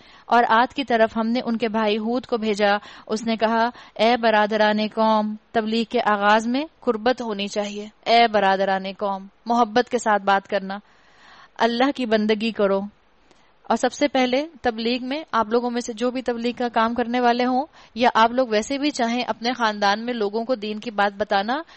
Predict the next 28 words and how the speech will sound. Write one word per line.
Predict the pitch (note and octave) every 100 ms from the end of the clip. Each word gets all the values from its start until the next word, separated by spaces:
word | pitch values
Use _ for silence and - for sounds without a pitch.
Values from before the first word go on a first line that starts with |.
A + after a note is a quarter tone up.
| - -
تو |
scholars | B3 A#3 A3+ B3+ -
کہتے | A3+ A3 C4+
ہیں | C#4
کہ | C#4+ C#4 A#3 _ _ _
انبیاء | A3 A3 A3 A3 A#3 C#4+
کی | C4+
سیرت | B3 A#3+ A3+ C4+
سے | C4+
سیکھنے | - A3+ A3+ A#3+
کی | B3
چیز | A3 A3+ G3+
یہ | G3+
ہے | A3+ B3+ D4 - - -
کہ | -
آپ | A3 -
تبلیغ | A3 G#3+ A3+ -
کریں | C4 C#4+ E4+
تو | C4+
سب | A#3+ -
سے | C#4
پہلے | A#3+ A#3 B3+
اپنائیت | G#3+ A3 F#3+ G3 G3+
کا | G#3
اظہار | G3 G3+ F#3+
کریں۔ | G3 G3+ G#3 _ _
میری | G#3 A3 A3+ A#3+
بہنوں، | A3 A3+ G#3+ G#3